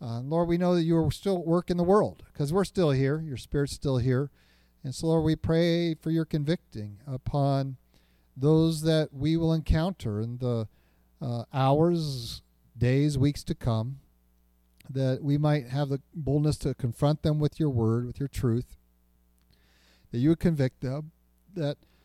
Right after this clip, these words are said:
some might receive you as Savior and Lord. And Lord, we have others that we have witnessed to time and time again.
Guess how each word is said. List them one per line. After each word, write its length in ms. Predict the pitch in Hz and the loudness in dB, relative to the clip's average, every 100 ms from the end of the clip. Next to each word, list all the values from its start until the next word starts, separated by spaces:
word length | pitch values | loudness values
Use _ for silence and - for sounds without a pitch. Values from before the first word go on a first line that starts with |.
| _ | _
some 300 | - - 156 | -8 0 0
might 100 | 160 | 0
receive 460 | 160 156 - 165 160 | 0 -2 2 2 4
you 80 | 170 | 2
as 80 | - | 2
Savior 340 | 170 160 170 | 0 0 -2
and 100 | 170 | -4
Lord. 280 | 180 113 90 _ _ _ _ _ _ _ _ _ _ _ | -4 -6 -8 _ _ _ _ _ _ _ _ _ _ _
And 120 | 135 147 | 0 6
Lord, 180 | 165 | 8
we 100 | 165 | 8
have 200 | 165 160 | 6 4
others 340 | 165 175 160 - | 2 2 2 2
that 100 | 160 | 2
we 140 | 156 | 4
have 200 | 147 135 | 2 2
witnessed 400 | 127 160 151 - | 0 2 0 0
to 100 | - | -2
time 460 | 139 - 147 147 151 | 0 2 4 4 4
and 100 | 143 | 2
time 340 | - 139 143 | 2 2 2
again. 500 | 143 135 160 143 95 | 0 0 -2 -2 -8